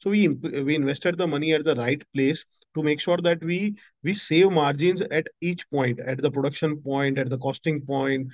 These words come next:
at the sales point. So we, post-acquisition, the implementation of such steps has resulted into achieving these margins.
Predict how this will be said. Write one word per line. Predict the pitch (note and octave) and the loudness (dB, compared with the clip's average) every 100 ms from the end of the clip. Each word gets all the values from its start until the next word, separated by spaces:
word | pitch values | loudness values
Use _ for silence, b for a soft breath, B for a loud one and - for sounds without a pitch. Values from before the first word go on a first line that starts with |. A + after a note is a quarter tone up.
| b - | b -8
at | C3+ | -4
the | C#3 | -4
sales | C#3 D#3+ D#3 | 0 0 0
point. | - C3+ C3 B2+ B2 | -4 -2 -2 -2 -6
So | - F#3 | -4 0
we, | G#3 G#3 b _ _ | 0 -2 b _ _
post-acquisition, | F#3+ A#3 G3 D#3+ F#3 F#3 F3+ F3 F3+ F#3+ | 2 4 2 -2 0 2 2 2 0 0
the | F3 F3 | -2 -4
implementation | D#3 C3 F#3 G3 F#3 F3+ F3 F3+ | -4 -4 -2 -2 0 0 0 0
of | F3 | -2
such | - F3 E3+ | 0 -2 -2
steps | - E3 D3 C3 - _ _ - | 0 2 2 -2 -14 _ _ 0
has | E3+ F3 | 2 4
resulted | D#3 D3 E3+ F3+ E3+ | 4 6 4 4 2
into | E3 E3+ | 2 2
achieving | D3+ D#3+ D#3 D3+ | 0 0 -4 -2
these | D#3 | -4
margins. | B2+ B2 - A#2+ - - | -6 -10 -12 -18 -20 -20